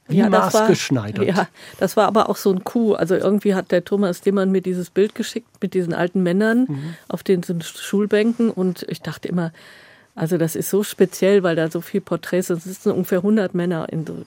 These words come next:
Speaker 2: ganz extrem perspektivisch gemalt. Und ich dachte, ja, das sieht, der eine sieht doch aus wie irgendwie Darwin oder Freud. Ich dachte, das sind vielleicht auch so, ich dachte, das ist so ein surreales Bild mit so Porträts.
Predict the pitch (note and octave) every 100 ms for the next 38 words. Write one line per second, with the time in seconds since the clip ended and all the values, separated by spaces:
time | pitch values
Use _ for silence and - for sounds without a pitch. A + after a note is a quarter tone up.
0 | _ - F3+ G#3 F3+ - - - - F#3
1 | F#3 E3+ - E3 - F3 F3+ - E3+ E3
2 | F#3+ - - - - - - D#3+ - D#3
3 | - - D3 D#3+ - E3 C3 D3+ E3+ F#3
4 | D#3+ C3+ - - D#3 - D#3+ - D#3 -
5 | C#3+ F#3+ F3+ F3 F3 D#3+ E3 D#3+ D#3+ -
6 | D3+ E3 G3 - E3 - E3+ F3 E3+ -
7 | D#3 - E3 E3+ D#3+ - - - - E3+
8 | F#3+ E3+ F3+ E3 - G#3 G#3+ E3 D#3 D#3+
9 | - D#3+ E3+ D3+ E3 E3 D#3 - E3+ F#3
10 | G3+ -